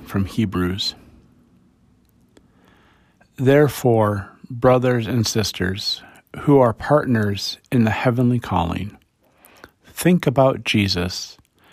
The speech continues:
the apostle and high priest of our confession. Jesus was faithful to the one who appointed him, just like Moses was faithful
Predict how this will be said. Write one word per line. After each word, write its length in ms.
the 160
apostle 720
and 120
high 360
priest 640
of 100
our 180
confession. 760
Jesus 520
was 160
faithful 600
to 180
the 100
one 440
who 260
appointed 480
him, 420
just 340
like 300
Moses 500
was 160
faithful 720